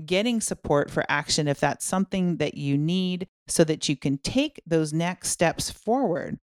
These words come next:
so that you can see the integration, you can see the proof in the pudding, all of these discoveries, all of this knowledge, all of these transmissions that you get. You can start to see how that allows you to rise upward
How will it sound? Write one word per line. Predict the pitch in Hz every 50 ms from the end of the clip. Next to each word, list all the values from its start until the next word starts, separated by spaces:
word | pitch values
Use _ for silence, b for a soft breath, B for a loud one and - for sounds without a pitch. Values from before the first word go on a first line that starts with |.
| _ -
so | - - 196 190 185
that | 180 180 -
you | - 170 165 190 196 196 190 185 - _
can | - - 185 180 175 170 165 165 165 -
see | - - - - - 214 226 240 240 226 202 185 175 165 - - -
the | 147 165 160 -
integration, | - 175 160 175 160 151 - 156 156 180 175 - - 151 139 131 127 165 - -
you | 170 175
can | - 190 170 156
see | - - - - 220 220 226 214 185 160 151 151 156 - -
the | - 165 165
proof | - - 226 220 - -
in | 202 185
the | 170
pudding, | - - 226 233 214 160 139 123 131 127 b b b b b b
all | - 180 196 208 220
of | 214 208 180
these | 175 190 180 170
discoveries, | - - 170 - - - 190 185 180 180 160 151 143 143 - -
all | 170 190 202 208
of | 196 175
this | 180 170 - -
knowledge, | 156 143 143 156 170 165 147 139 131 -
all | - - 175 190
of | 196 185
these | 196 190 175 -
transmissions | - - 185 180 170 156 - 165 170 165 - 170 156 147 -
that | - - -
you | 151 151
get. | 143 - 165 156 147 135 - - _
You | 170 175
can | - 185 170
start | 160 - - 202 202 -
to | 180 170
see | - - - - 220 233 226 208 180 165
how | 165 - - 185 185 180 170 160 160 156 B B B B
that | - 160 160 156
allows | 151 151 160 156 170 180 202 214 220 214 202 170
you | 165 160 156 147
to | 151 151
rise | 143 147 160 160 170 175 180 185 180 175 165 - -
upward | - 175 180 - - 175 151 143 135 131 147